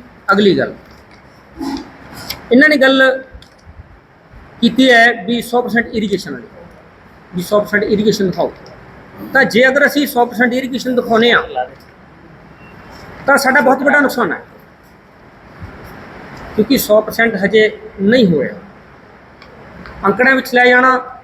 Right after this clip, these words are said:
ਇਹ ਹੁਣ ਪਤਾ ਨਹੀਂ ਕੀ ਮਨਸ਼ਾ ਉਹਨਾਂ ਦੀ, ਜਿਸ ਨੂੰ ਅਸੀਂ, ਅਹ, ਕਿਸੇ ਦੇ ਦਿਲ ਦੀ ਅਸੀਂ ਗੱਲ ਨਹੀਂ ਕਲੀਅਰ ਕਰ ਸਕਦੇ, ਪਰ ਇੰਨਾ ਕੁ ਅੰਦਾਜ਼ੇ ਹੀ ਨੇ ਬਸ ਅਸੀਂ ਕਿ ਉਹਨਾਂ ਦੀ ਕੋਈ ਮਨਸ਼ਾ ਇਸ ਦੇ ਡੂੰਘੀ ਹੈ। ਉਹ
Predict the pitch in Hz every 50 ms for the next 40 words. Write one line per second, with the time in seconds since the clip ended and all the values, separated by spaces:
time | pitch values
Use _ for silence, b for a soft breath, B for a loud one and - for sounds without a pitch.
0 | - - 226 226 208 226 233 220 - 196 175 - 247 269 269 - 240 233 214 196
1 | 175 - - 185 180 202 214 202 180 202 - - - - - - - - - -
2 | - 175 165 202 202 196 196 - 214 202 202 202 - - - - - 175 175 175
3 | 175 165 170 202 202 - 143 202 208 - 185 190 190 185 202 202 175 - 196 190
4 | 180 170 180 180 190 233 254 226 - - - - - 190 226 233 - - 170 -
5 | 180 170 170 196 233 233 - - - - 180 185 202 208 190 - - - - -
6 | - - - 208 214 233 262 269 254 262 254 254 254 254 - - 233 208 190 170
7 | 175 170 - 220 269 262 233 185 196 226 240 233 - 233 226 - 247 247 240 -
8 | - - - - 214 220 226 226 226 226 - - - - 226 247 262 247 254 247
9 | 233 214 196 190 180 - - 190 190 180 - - 196 220 240 240 - - - 165
10 | 202 247 262 202 - 147 117 - - - - - - - - - - - - -
11 | - - - - - - - - - - - 247 240 269 269 269 - -